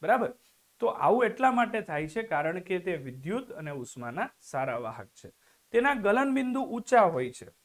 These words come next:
તેના ગલન બિંદુ જે છે એ કેવા હોય છે? ઊંચા હોય. હવે એમાં પણ અપવાદ રૂપે આપ્યું છે ગેલિયમ અને સીઝિયમ. આ ગેલિયમ અને સીઝિયમ છે એ નીચા ગલન બિંદુ ધરાવે,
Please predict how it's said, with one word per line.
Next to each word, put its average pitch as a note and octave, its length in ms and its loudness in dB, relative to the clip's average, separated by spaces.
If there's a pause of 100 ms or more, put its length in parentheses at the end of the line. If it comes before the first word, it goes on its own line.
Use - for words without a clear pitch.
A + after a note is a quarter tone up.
(340)
તેના G3+ 260 0
ગલન F#3+ 560 0
બિંદુ G3 500 -4
જે C3 220 -6
છે E3 180 -10
એ F3+ 220 -6
કેવા G3 320 -2
હોય D#3 240 -4
છે? A3 340 -8
ઊંચા A3 340 -2
હોય. A#2+ 300 -6 (300)
હવે F#3+ 240 0
એમાં A3 280 0
પણ C4 120 0
અપવાદ B3 640 0
રૂપે A3 260 -4
આપ્યું E3 340 -6
છે E3+ 200 -8
ગેલિયમ F#3+ 840 -4 (520)
અને F3+ 440 -6
સીઝિયમ. D3 640 -8 (460)
આ G3+ 100 2
ગેલિયમ G#3 500 -2
અને B3+ 160 -6
સીઝિયમ A3+ 560 -6
છે F#3 420 -8 (260)
એ A3 140 0
નીચા A3+ 500 0
ગલન F#3 380 -2
બિંદુ B2 300 -10
ધરાવે, A2 680 -16